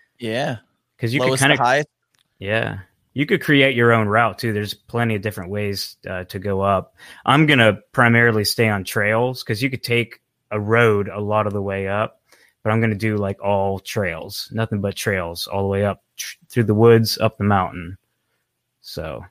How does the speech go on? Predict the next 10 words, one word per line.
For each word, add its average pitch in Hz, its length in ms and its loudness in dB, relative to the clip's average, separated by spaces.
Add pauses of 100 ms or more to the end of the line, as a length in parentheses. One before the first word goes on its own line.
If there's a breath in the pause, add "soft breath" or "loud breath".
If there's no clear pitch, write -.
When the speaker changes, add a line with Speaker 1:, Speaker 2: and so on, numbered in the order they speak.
(240)
Speaker 2:
yeah. 71 400 -12
But 143 160 4
other 175 180 6
Speaker 1:
Nice. 190 60 4
Speaker 2:
than 160 160 6
that, 135 420 4 (160)
uh, 117 60 -4
I 117 300 2
don't 170 120 -6
really 151 420 2